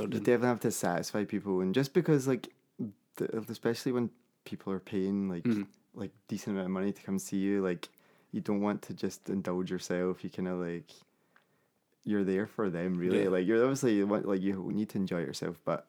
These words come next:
Speaker 1: you also, like, I d-, I don't think it's the time to, like, you can do that when you're recording and stuff like that,
Speaker 2: Yeah.
Speaker 1: and then it's, 'cause then you're, like, not, no one's been forced to buy your album. But if someone's, like, come to a gig, also, it's just better when people are into it, you know, like,
Speaker 2: Yeah.
Speaker 1: that energy,
Speaker 2: Yeah.
Speaker 1: like, then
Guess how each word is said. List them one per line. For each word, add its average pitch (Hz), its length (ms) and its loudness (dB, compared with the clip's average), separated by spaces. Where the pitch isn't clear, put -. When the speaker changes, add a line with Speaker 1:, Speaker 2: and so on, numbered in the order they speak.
Speaker 1:
you 90 140 -4
also, 92 240 -6
like, 85 240 -4
I 117 40 -8
d-, - 180 -6
I 107 60 -6
don't 92 200 -6
think 95 180 -6
it's - 140 -6
the 95 60 -4
time 90 300 -4
to, 95 120 -4
like, 87 280 -6
you 117 80 -2
can 131 100 6
do 143 160 8
that 143 100 8
when 131 100 4
you're 123 100 4
recording 117 400 2
and 131 100 -2
stuff - 160 -6
like 127 240 2
that, - 80 0
Speaker 2:
Yeah. 113 160 4
Speaker 1:
and 110 100 2
then 104 140 4
it's, - 260 -2
'cause 104 140 0
then 101 180 4
you're, 98 140 4
like, 95 180 0
not, 98 320 0
no 98 120 0
one's 101 220 2
been 95 180 -4
forced - 340 -4
to - 40 -14
buy 92 140 0
your 87 80 2
album. 95 160 4
But 98 120 2
if - 60 -10
someone's, 104 380 -2
like, - 160 -2
come 92 200 -4
to 95 120 -6
a 85 40 -2
gig, 82 320 -6
also, 175 280 2
it's 120 160 0
just 151 180 0
better 104 260 4
when 92 120 0
people 92 300 -6
are 85 140 -2
into 87 340 -2
it, - 120 -2
you 110 80 2
know, 107 140 4
like, 104 120 8
Speaker 2:
Yeah. 156 140 10
Speaker 1:
that 107 240 6
energy, 107 240 4
Speaker 2:
Yeah. 98 140 6
Speaker 1:
like, 90 200 0
then 90 320 0